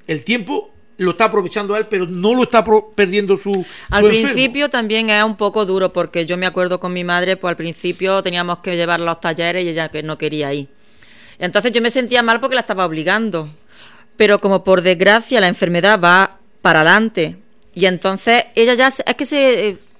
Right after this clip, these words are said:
Speaker 2: ni cuando dice: "Vamos a ir a los talleres", yo a esas tonterías no voy, pero al final va, pero no me cuesta tanto trabajo como costaba antes. Y antes me sentía yo mal, y ahora pues ya no me siento mal, ahora ya ella va, pero es porque eso, porque la,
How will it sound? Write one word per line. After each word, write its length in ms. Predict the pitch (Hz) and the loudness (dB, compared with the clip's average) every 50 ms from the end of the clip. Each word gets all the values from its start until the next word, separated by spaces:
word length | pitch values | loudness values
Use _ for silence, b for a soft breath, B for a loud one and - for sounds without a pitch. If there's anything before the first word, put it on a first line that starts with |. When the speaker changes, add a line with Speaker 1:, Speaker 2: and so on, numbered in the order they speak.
| _ _ _ _ _ _ _ _ - - - | _ _ _ _ _ _ _ _ -20 -12 -6
Speaker 2:
ni 580 | 247 247 262 277 285 285 277 285 285 285 285 277 | -2 0 2 2 2 2 2 2 2 0 0 2
cuando 200 | - 302 285 294 277 | 2 2 2 2 0
dice: 280 | 277 330 - 339 339 330 | -2 -4 -4 -2 -2 0
"Vamos 200 | 320 330 320 330 | 0 2 2 2
a 100 | 320 320 | 2 2
ir 100 | 311 311 311 | 2 2 0
a 20 | |
los 100 | 302 302 | 0 -2
talleres", 360 | 302 320 320 311 269 226 202 220 240 - _ - - - 147 - | -2 -2 -2 -2 -2 -2 -4 -6 -12 -20 _ -20 -20 -20 -6 -4
yo 80 | 311 | -2
a 40 | 285 | -2
esas 120 | - 214 202 | -2 -2 -6
tonterías 320 | - 175 165 190 185 180 | -6 -6 -4 -4 -4 -4
no 140 | 185 185 185 | -4 -4 -2
voy, 240 | 202 214 202 170 B B B B B B - | 0 0 -2 -2 B B B B B B 0
pero 140 | 247 247 233 | 2 2 4
al 60 | 208 | 2
final 320 | 247 262 277 294 294 233 | 2 0 -2 -2 -2 -2
va, 220 | 233 233 226 - - | -2 -2 -2 -2 0
pero 140 | 233 233 240 | 0 0 2
no 140 | 240 269 294 | 2 0 0
me 140 | 311 320 | -2 -2
cuesta 260 | 311 330 330 - 269 233 | -4 -4 -4 -4 -4 -4
tanto 240 | 226 220 214 214 | -4 -4 -4 -2
trabajo 340 | 208 214 208 208 202 208 208 | -2 0 0 0 0 -2 -4
como 240 | - 208 202 196 196 | -6 -4 -4 -6 -6
costaba 480 | - 196 - - 220 208 202 196 190 185 | -6 -8 -6 -4 -2 0 2 2 0 0
antes. 400 | 185 185 180 - 190 180 180 - b b b b b b b b b b b - - | -2 -4 -6 -6 -6 -6 -6 -8 b b b b b b b b b b b -12 -6
Y 160 | 226 233 240 | 0 2 2
antes 180 | 240 240 233 277 | 2 2 2 0
me 80 | 285 277 | 0 0
sentía 340 | - 294 254 233 240 254 | 0 -2 -4 0 0 0
yo 160 | 254 233 262 262 | 0 0 0 0
mal, 220 | 277 294 262 220 | 0 0 0 -2
y 120 | - 220 220 | 0 2 2
ahora 280 | 214 226 247 254 247 | 2 2 0 -2 -4
pues 140 | 247 254 233 | -6 -8 -8
ya 160 | 214 269 262 | -6 -6 -6
no 80 | 254 254 | -6 -8
me 120 | 240 202 | -8 -10
siento 320 | 190 - 202 185 175 - 185 | -10 -8 -10 -8 -6 -6 -4
mal, 200 | 196 208 214 202 | -4 -2 -2 -2
ahora 240 | 190 190 208 220 226 | -2 -2 -2 -2 -2
ya 160 | 214 220 220 220 | -2 -2 -2 -2
ella 140 | 220 240 | -4 -4
va, 180 | 240 208 208 208 | -4 -6 -6 -4
pero 120 | 208 220 220 | -2 0 0
es 80 | 226 226 - | 0 0 -2
porque 220 | 269 254 - 233 | -6 -4 -2 -4
eso, 160 | 233 - 254 - | -4 -4 -6 -8
porque 240 | 208 190 - 214 | -8 -8 -4 -2
la, 240 | 202 196 196 - - | 0 0 -2 -2 -6